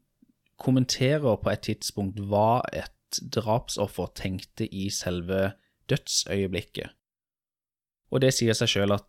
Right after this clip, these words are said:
det er faktisk helt umulig å vite. I tillegg så har han en del hypoteser, eller sånne halv halvsannheter underveis da, hvor han prøver å forklare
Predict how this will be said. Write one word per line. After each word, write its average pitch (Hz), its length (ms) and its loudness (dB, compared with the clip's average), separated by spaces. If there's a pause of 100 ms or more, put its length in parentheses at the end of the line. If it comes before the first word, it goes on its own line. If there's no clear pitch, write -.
det 101 160 4
er 92 240 0
faktisk - 480 -6
helt 98 240 -2
umulig 90 320 -2
å 90 60 -4
vite. - 340 -8 (1000)
I 135 100 -4
tillegg 127 320 4
så 117 480 2
har 117 240 2
han 123 80 4
en 110 160 2
del 104 320 4 (480)
hypoteser, 113 1040 0
eller 104 320 0 (320)
sånne 101 320 -2 (180)
halv 104 640 0 (480)
halvsannheter 120 840 2
underveis 98 420 0
da, 85 220 -2
hvor 98 200 -2
han 98 140 -2
prøver 98 460 0
å - 60 -4
forklare 110 720 4